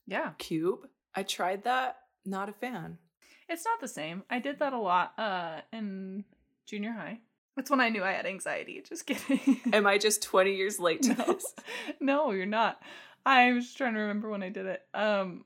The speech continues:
Speaker 1: I also love Sour Patch watermelon.
Speaker 2: Mm, yes, not the kids, though.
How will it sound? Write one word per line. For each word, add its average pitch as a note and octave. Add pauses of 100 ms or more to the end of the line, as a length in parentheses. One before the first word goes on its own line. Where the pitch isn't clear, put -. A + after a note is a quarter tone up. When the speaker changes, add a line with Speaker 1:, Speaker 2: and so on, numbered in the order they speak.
Speaker 1:
I A3
also A#3
love F3
Sour D#3+
Patch -
watermelon. A#3
Speaker 2:
Mm, -
yes, F#3+
not G3+
the B3+
kids, A#3
though. -